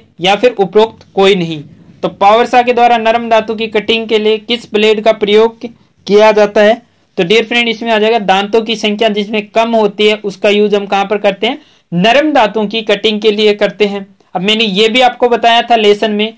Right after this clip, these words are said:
कि नरम धातुओं की कटिंग के लिए दांतों की संख्या कम वाले ब्लेड का ही यूज़ क्यों करते हैं,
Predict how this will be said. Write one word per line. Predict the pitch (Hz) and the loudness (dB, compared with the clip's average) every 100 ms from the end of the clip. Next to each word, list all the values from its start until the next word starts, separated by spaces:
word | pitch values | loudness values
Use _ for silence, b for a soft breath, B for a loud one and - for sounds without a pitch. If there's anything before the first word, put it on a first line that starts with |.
| b b - | b b -4
कि | 190 | 0
नरम | 202 226 247 | 2 0 0
धातुओं | 226 202 196 208 | 0 2 0 -4
की | 214 | -2
कटिंग | 214 202 214 214 | -2 0 -2 0
के | 202 | -2
लिए | 180 185 208 b b - | 0 -2 -4 b b -4
दांतों | 160 208 208 247 | 0 0 2 0
की | 240 | 0
संख्या | 240 214 226 226 - _ | -2 -2 0 -2 -6 _
कम | 269 277 | -2 0
वाले | 254 208 196 196 208 | 2 2 2 4 2
ब्लेड | 185 180 190 196 190 | 2 -2 0 -2 -2
का | 208 | -2
ही | 208 | -2
यूज़ | 180 202 190 208 _ - | -2 -2 -2 -10 _ -2
क्यों | 254 269 | 2 4
करते | 254 - 214 | 2 -2 -4
हैं, | 208 208 | -4 -6